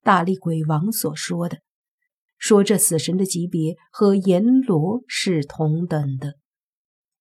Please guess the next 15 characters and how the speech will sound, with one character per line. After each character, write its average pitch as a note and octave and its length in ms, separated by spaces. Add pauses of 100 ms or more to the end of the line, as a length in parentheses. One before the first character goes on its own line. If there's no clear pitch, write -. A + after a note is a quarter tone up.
(140)
现 - 340
在 A3 260
看 E3 260
来， C3+ 160 (360)
果 F3 320
然 D#3+ 200
没 F#3 280
有 E3+ 140
什 D#3 160
么 D#3 100
夸 E3+ 300
大 F3 180
的 D3 120
地 D3+ 180
方。 - 160